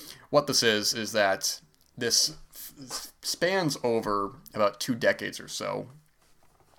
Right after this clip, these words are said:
We have this main guy, Justin Dewar, who has been fascinated with these tiles that have been popping up, uh,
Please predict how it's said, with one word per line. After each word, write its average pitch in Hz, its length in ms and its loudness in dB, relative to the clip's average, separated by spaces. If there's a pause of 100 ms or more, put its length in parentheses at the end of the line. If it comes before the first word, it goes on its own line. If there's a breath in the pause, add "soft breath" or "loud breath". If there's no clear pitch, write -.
(200)
We 131 80 0
have 123 100 2
this 110 100 -6
main 123 220 0
guy, 107 320 6 (340 loud breath)
Justin 120 460 2
Dewar, 107 460 0 (640)
who 113 340 0
has 104 280 4
been 104 160 -4
fascinated 107 800 2 (360 loud breath)
with 113 300 0
these 107 320 -4
tiles 104 680 0
that 107 100 2
have 101 60 0
been 104 100 -8
popping 117 480 4
up, 104 240 2 (380)
uh, 101 400 2